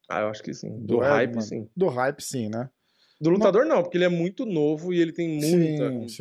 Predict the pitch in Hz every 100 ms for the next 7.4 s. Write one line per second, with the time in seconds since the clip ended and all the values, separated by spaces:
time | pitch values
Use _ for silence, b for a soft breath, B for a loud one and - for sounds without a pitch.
0 | 135 117 107 151 143 143 127 107 107 -
1 | 101 90 - _ - 139 139 117 120 131
2 | 175 196 196 180 175 135 143 160 156 156
3 | 202 190 156 180 180 165 - - 170 170
4 | 139 117 117 120 - 113 120 - - 139
5 | 123 120 - 135 123 127 151 156 - 123
6 | 143 139 143 143 143 147 147 156 143 143
7 | 131 143 160 151